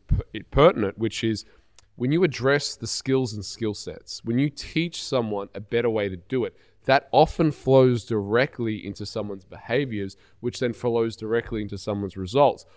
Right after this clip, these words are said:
Often people just say, "Let's focus on the behavior." So the difference is of you saying to someone, "I want you to eat chicken breast," or, "I want you to eat a piece of protein six times a day." That's a behavioral intervention.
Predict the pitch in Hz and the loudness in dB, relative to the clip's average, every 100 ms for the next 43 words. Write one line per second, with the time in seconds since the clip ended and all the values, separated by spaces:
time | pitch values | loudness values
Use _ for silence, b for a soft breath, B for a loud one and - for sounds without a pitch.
0 | _ 131 139 151 147 139 127 117 123 - | _ 2 2 0 -2 -4 -4 -6 -8 -6
1 | 113 101 101 120 139 - 139 123 113 113 | -4 -2 0 2 2 2 0 0 -4 -4
2 | 104 92 87 90 85 78 71 123 123 139 | -4 -6 -8 -6 -8 -10 -10 2 4 6
3 | - 135 120 110 104 b b b - 110 | 4 2 2 2 0 b b b -14 -8
4 | 113 139 - 120 117 113 107 113 107 104 | -2 0 2 2 2 0 -4 -2 0 -2
5 | 104 101 - - 123 156 139 131 117 117 | -4 -6 -10 6 8 8 6 0 -2 -2
6 | 104 110 - - 120 117 104 104 98 110 | -4 -6 -6 -8 -6 -6 -4 -4 -2 0
7 | 123 139 120 113 98 107 110 - - 117 | 2 2 0 -4 -6 -6 -8 -12 -6 -6
8 | - 113 - 104 101 104 101 98 - - | -4 -10 -4 -4 -2 -6 -6 -8 -10 -4
9 | 139 - - 104 98 95 85 50 - - | -4 -4 -4 -4 -4 -4 -6 -8 -14 -20
10 | - _ _ _ _ 131 - 143 117 - | -20 _ _ _ _ 0 2 0 -2 -6
11 | 117 135 113 117 104 101 98 92 92 - | -2 0 0 -4 -6 -6 -6 -6 -6 -6
12 | 95 | -10